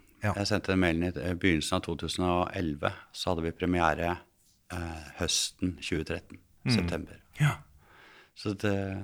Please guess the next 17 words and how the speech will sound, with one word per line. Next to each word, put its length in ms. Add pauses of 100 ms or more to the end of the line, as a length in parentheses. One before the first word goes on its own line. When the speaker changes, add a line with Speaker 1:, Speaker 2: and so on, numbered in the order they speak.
(140)
Speaker 2:
det 160
Speaker 1:
Ja. 0
Speaker 2:
tar 240
litt 160
tid. 220 (420)
Speaker 1:
Og 80
ikke 240
bare 160
var 140
du 80 (100)
initiativtaker 1300
og 400
antageligvis 720
drivkraften 880
til 400
hele 720
prosjektet. 520